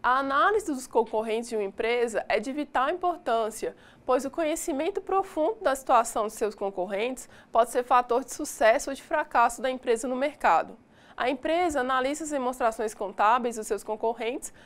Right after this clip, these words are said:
para conhecer a situação deles e sua posição comparativamente a eles. Os outros usuários podem ser os consumidores e o público em geral,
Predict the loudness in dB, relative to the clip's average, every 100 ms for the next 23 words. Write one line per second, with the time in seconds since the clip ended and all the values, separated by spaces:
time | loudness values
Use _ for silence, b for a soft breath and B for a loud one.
0 | B 4 4 4 0 -2 0 -2 0 0
1 | 0 0 0 2 2 0 -6 -8 -6 -2
2 | 0 -2 -2 -4 -2 -2 -4 -2 2 2
3 | 0 0 0 0 -2 -2 -4 -2 -2 -4
4 | -6 -14 -18 _ b b b b 0 2
5 | 2 0 -4 -4 -2 4 6 6 4 2
6 | 0 0 0 2 2 -2 -6 -4 -4 2
7 | 2 2 -2 -4 -2 -2 -2 -4 -6 -2
8 | 0 4 4 4